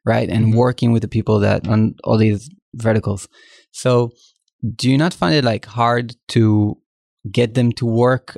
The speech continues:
Speaker 1: on those verticals? I mean, uh, David and I also work with our friends. We have Hacking Revenue that
Speaker 2: Mm-hmm.
Speaker 1: we opened, which is a,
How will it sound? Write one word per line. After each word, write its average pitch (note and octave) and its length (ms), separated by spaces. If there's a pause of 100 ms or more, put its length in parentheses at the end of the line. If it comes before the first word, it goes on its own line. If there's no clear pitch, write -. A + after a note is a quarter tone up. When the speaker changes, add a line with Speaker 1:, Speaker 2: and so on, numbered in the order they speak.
(100)
Speaker 1:
on A#2+ 120
those B2 140
verticals? B2+ 360
I A2+ 60
mean, A2+ 320
uh, A2+ 140
David C3+ 260
and B2 120
I A#2 320 (280)
also B2+ 260
work A#2+ 260
with A#2 120
our G#2+ 120
friends. A2+ 640
We A2 180
have G#2+ 180
Hacking A2 300
Revenue A#2+ 320
that - 460
Speaker 2:
Mm-hmm. A#2+ 80
Speaker 1:
we B2+ 100
opened, D3+ 300
which A2 140
is A2 140
a, G2+ 480